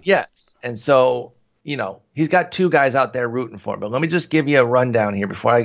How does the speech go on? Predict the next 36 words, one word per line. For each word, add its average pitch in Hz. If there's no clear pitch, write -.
let 113
you -
take 113
the 110
wheel 117
of 104
whether 110
or 110
not 107
you're 110
buying 110
this 104
at 107
all. 98
His 131
last 170
two 190
hundred 156
thirty-two 147
innings 110
spread 123
out 117
over 113
four 127
seasons, 104
so 110
that 104
tells 110
you 107
the 95
kind 107
of 87
health 110
he's 104
been 90
through, 95